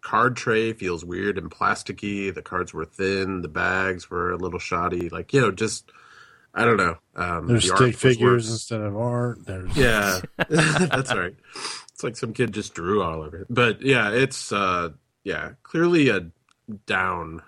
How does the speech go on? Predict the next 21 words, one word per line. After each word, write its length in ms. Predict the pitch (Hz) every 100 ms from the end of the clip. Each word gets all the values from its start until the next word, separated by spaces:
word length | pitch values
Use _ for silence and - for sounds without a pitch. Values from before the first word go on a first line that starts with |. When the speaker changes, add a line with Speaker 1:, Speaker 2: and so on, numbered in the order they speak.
| -
Speaker 1:
you 140 | 101
know, 120 | 90
from 260 | 82 104 90
the 100 | 85
original 340 | 82 90 101
version. 480 | 92 104 95 107 110
And 200 | 120 139
I 100 | 151
understand, 600 | 151 101 - - 82 80 -
you 100 | 92
know, 160 | 82
it, 200 | 87 87 -
it 160 | 87
makes 260 | 95 87 -
it 60 |
available 400 | 87 82 85 82
to 140 | 82 85
a 20 |
wider 320 | 82 82 82
audience. 320 | 85 85 80
But 380 | - 78 73 -